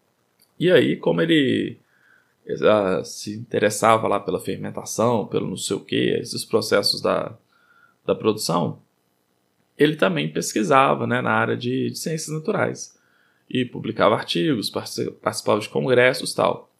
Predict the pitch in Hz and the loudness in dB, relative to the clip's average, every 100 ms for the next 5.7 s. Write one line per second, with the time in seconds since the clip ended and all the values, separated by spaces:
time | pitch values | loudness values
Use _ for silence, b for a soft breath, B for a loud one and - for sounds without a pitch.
0 | 139 127 131 135 180 - - 127 139 - | -10 -2 0 2 0 0 -2 0 0 -2
1 | 156 123 113 113 160 123 110 202 - _ | -2 -2 -2 0 2 2 2 0 -8 _
2 | _ _ _ _ _ 143 143 147 - 226 | _ _ _ _ _ 2 2 2 0 2
3 | 196 156 - 113 87 65 - - _ _ | 2 0 -2 -2 -2 -4 -10 -16 _ _
4 | - 113 117 - 185 - 185 123 123 123 | -8 -4 -4 -6 -10 -4 2 2 2 0
5 | 120 - 185 180 117 - | 0 -2 -2 2 0 -2